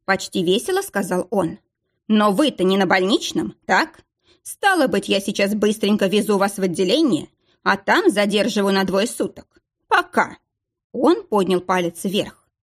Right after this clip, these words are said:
"А потом предъявляю обвинение и оформляю на неопределённо долгий срок до суда. Сами знаете, сколько у нас суда ждут".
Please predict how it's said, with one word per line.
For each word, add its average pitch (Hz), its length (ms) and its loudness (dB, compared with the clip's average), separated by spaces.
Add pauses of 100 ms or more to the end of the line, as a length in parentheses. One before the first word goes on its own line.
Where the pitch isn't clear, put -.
(320)
"А 202 140 2
потом 269 440 0
предъявляю 202 640 0
обвинение 196 720 0 (280)
и 208 80 0
оформляю 214 640 2
на 202 60 2
неопределённо 202 800 2
долгий 196 320 2
срок 196 300 0
до 202 100 -2
суда. 226 380 0 (360)
Сами 311 360 -2
знаете, 196 440 -2
сколько 254 480 0
у - 80 0
нас - 220 0
суда 247 320 0
ждут". 190 480 -6